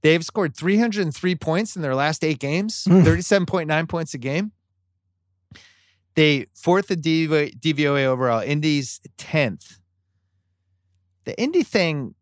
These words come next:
Speaker 1: so I, I, I really kicked the tires on this 'cause there's a lot of Indy as, "Oh, that line's too high." And I, I think it probably is too high because they know a lot of people like Buffalo.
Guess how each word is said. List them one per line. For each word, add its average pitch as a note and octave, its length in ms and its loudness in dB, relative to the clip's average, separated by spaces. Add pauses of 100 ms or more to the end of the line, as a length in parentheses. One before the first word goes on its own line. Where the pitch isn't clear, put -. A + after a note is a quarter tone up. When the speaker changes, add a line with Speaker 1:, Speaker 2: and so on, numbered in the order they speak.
(120)
Speaker 1:
so G#3 200 -2
I, D#3+ 240 0 (100)
I, E3 180 0 (100)
I D#3+ 80 0
really A3+ 320 0
kicked - 280 -4
the C#3+ 80 -4
tires B2+ 440 0
on A2 160 -6
this G2+ 200 -10
'cause A2+ 240 -6
there's C3+ 240 -2
a C3+ 60 0
lot D3 300 2
of C3+ 240 -2 (300)
Indy C#3 520 0
as, A#2 260 0
"Oh, C3 460 0 (400)
that C3 160 -4
line's D3 280 -4
too F3+ 160 -2
high." F#3+ 200 2
And A#2 100 -4
I, D3+ 180 0
I D#3 100 0
think F#3 160 -2
it F#3+ 80 -4
probably F3+ 280 0
is F3+ 140 -4
too B2 140 -4
high F#2 180 -6
because A2+ 380 -8
they B2+ 120 -2
know B2+ 260 0
a - 20 0
lot A#2+ 180 2
of A#2 80 -4
people A2+ 260 -4
like G#2+ 220 -4
Buffalo. F#2+ 420 -8